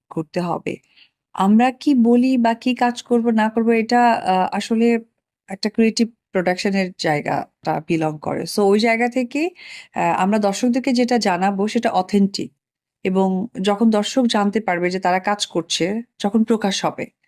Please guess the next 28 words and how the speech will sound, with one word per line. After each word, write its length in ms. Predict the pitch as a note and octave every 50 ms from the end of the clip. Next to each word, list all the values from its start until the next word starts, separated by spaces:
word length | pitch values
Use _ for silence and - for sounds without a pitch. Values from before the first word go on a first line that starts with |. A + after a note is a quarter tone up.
| _ _ -
So 160 | - - C4 -
এই 140 | A#3+ C4 C4
বিষয়টা 440 | A#3 B3+ A#3+ - C#4 C4+ B3 C4+ C4
আসলে 260 | B3+ - C4+ B3+ B3+
ওইভাবে 340 | A#3+ A3 A3+ A#3 A3+ A#3 G#3+
বলার 340 | F3+ F3 F3 F3+ F3+ F#3
কিছু 280 | F#3+ - F#3 - - G3+
নেই, 260 | F3 E3+ G3 B3+ D4+
এটা 280 | C4+ G3+ - - F3+ F#3
সময়ের 720 | F#3+ - - - - C#4 C4 C4+ C4+ C#4 C#4 C#4 C4+ C4
সাথে 280 | - - G#3+ - G#3
মানুষ 300 | F#3 E3+ D#3+ D#3+ D#3 -
জানতে 280 | - D3 D#3 - - D#3+
পারবে। 320 | - - - G3 - - -
শাকিব 240 | - A#3+ A#3+ C4+ B3 - -
খান 120 | C4+ B3
অ্যাডাল্ট 520 | A3+ G3+ F#3+ F#3+ G3+ G#3 A3+ B3 B3+ - - - - - - -
এবং 220 | F#3+ G3+ G#3 G#3+ G3+
বুদ্ধিমান 480 | G3 G3+ F#3+ F#3 - A3+ A3+ A3+ A3
মানুষ 520 | G#3 G3 F#3+ F#3 F#3+ G3 A3 A#3+ A#3 - -
এবং 320 | G#3 F#3+ F#3+ G3 G3+ G#3 G#3
পরিপক্ক 760 | - A3+ A3+ A3 A3+ F#3+ F#3+ F#3 - - - B3+ B3+ B3 B3 A3+
এবং 340 | G3+ F#3+ G3+ G3+ G3 G3 - -
আমাদের, 720 | F3 F3+ F#3 G3 G3 G3+ G#3 G#3+ G#3 G#3+ G#3+ G#3+ - -
আমার 340 | - F#3 G3+ A#3 B3 A#3+
থেকে 300 | - - F#3+ - - E3
বিশেষ 380 | E3+ - E3+ - F#3+ F3+ - -
করে 360 | - - F3+ F3 E3+ E3 D#3